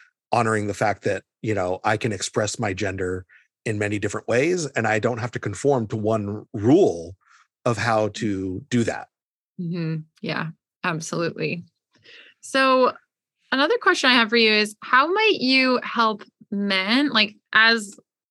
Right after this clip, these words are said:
Speaker 2: in your role right now, how do you help men reach body acceptance?
Speaker 1: Mm-hmm.
Speaker 2: And would you say there's a different approach to helping men than to helping women? And I know there's so many genders in between, so I
Speaker 1: Mm-mm.
Speaker 2: apologize for this kind of,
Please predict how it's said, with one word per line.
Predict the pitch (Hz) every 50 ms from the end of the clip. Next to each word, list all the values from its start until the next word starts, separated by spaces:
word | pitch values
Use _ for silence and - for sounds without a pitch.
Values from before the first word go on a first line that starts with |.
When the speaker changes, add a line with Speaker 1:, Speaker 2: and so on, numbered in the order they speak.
| _ _ _ _ -
Speaker 2:
in | 233 240 240
your | 233 226 214 202
role | 180 190 185 180 180 175
right | 175 180 175 160
now, | - 185 165 170 175 202
how | 202 - 226 240 269
do | 311
you | 349 359 359 330
help | 277 285 254 233 -
men | 208 208 190 185 196 214 214
reach | 214 214 226 233 220 - -
body | - 214 214 220 233 226
acceptance? | 233 233 - - 247 240 233 - 262 254 254 247 240 - _ - - _ - -
Speaker 1:
Mm-hmm. | - 117 147
Speaker 2:
And | - 233 226
would | 240 277 - - -
you | 381 349
say | - - 294 277 262 262 269 262
there's | 226 233 226 214 220 208
a | 214
different | 180 170 220 226 220 - 233 214 208
approach | 196 - - 175 180 190 185 - -
to | - 214
helping | 190 165 170 196 185 175 180 185 185 180 175 175 180 180 - _ _ _ _ _ _
men | - 202 202 190 190 185 185 185 185 185 - - _
than | - 196 180 180 180 190
to | - 220 202
helping | 190 202 185 - - - 180 185
women? | 180 180 170 175 175 185
And | - - 220 220
I | 226
know | 220 220 233 233 226
there's | 220 214 214 208 202 208
so | - - - 226 220 214
many | 214 220 208 208 208
genders | 196 185 208 202 190 202 190 196 196 180 165
in | - - 190 196 196
between, | 180 185 180 - 190 175 175 175 170 175
so | 170 - 175
I | 170 165 160
Speaker 1:
Mm-mm. | 156 165 175
Speaker 2:
apologize | 196 196 175 175 175 - _ _ - - -
for | 196
this | 185 170 180 175
kind | - - 202 175 175 175
of, | 180 175